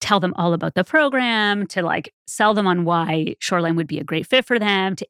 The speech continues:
answer any questions that they might have had about the experience. And, you know, at the end of it, we had, like, our list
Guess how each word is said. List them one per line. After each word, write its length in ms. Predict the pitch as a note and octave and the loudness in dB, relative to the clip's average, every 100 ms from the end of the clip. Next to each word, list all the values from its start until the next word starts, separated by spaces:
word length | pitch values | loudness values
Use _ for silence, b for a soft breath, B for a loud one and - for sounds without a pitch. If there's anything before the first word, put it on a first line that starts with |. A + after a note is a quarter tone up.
| - | -4
answer 240 | A3 G3+ | -2 0
any 160 | F#3 F#3 | 0 -2
questions 480 | - F4 - D#4 C#4+ | -2 -2 2 2 2
that 140 | C#4 | 2
they 100 | C4 | 0
might 160 | B3+ B3 | 0 0
have 80 | G#3+ | -2
had 340 | G#3 G3 F#3+ | 0 0 0
about 360 | F#3+ F3+ F3 F3 b b b _ - | 0 2 2 0 b b b _ 0
the 100 | F#3+ | 0
experience. 760 | - - D4 C4+ A3+ G#3+ A3 - | -2 0 2 2 2 0 -2 -4
And, 420 | B3 A3 A3 G#3+ F3+ _ _ _ _ - | 0 2 2 0 -4 _ _ _ _ 0
you 80 | |
know, 80 | A#3 | 2
at 80 | G#3+ | 2
the 140 | A#3+ - | -2 0
end 180 | F4+ G#4+ | 0 2
of 140 | C4 | 0
it, 440 | F#3+ F3 F#3 - - _ - | 0 0 -2 -4 -14 _ -2
we 340 | F#3+ B3 C#4 | 0 2 2
had, 300 | B3 A3+ G#3+ | 0 -2 0
like, 220 | F#3 F#3+ - - | 0 -2 -6 -4
our 560 | F3+ F#3 F3+ F3+ G3+ G#3 _ _ _ - | 0 2 4 2 0 -6 _ _ _ -2
list 680 | G3 E3+ - - - - | 0 2 0 -4 -12 -14